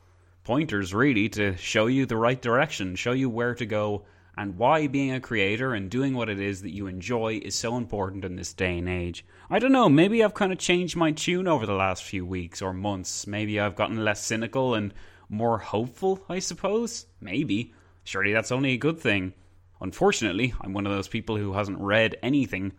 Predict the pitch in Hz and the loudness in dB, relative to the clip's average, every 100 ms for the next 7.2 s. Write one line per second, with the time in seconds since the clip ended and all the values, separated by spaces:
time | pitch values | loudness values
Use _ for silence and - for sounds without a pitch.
0 | - _ - 101 95 104 151 107 120 - | -16 _ -2 0 4 4 2 2 -2 -2
1 | 95 87 95 110 - - 110 101 117 95 | -4 -2 -2 -4 -10 -10 -8 -6 -4 -2
2 | 92 87 90 82 160 147 117 90 - _ | -2 -2 -8 -2 2 4 2 -2 -12 _
3 | _ _ _ _ _ - 95 92 104 101 | _ _ _ _ _ -4 -2 2 4 4
4 | 95 110 101 104 101 92 - 131 127 - | 2 2 4 6 4 2 6 8 8 4
5 | 95 98 - 92 104 104 101 95 98 104 | -2 0 -2 -2 0 4 4 4 4 4
6 | 98 104 98 92 87 98 95 98 90 90 | 4 2 2 0 -2 0 2 2 0 -4
7 | - | -6